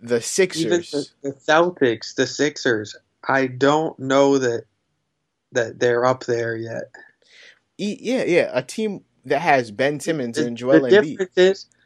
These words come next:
Speaker 2: the Nets do have the depth to beat a team like the Sixers,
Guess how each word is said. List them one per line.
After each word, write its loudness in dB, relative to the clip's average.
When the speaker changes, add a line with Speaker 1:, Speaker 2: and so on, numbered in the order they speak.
Speaker 2:
the 4
Nets 0
do 2
have 0
the 2
depth -2
to 0
beat -6
a 0
team -6
like -4
the -12
Sixers, -4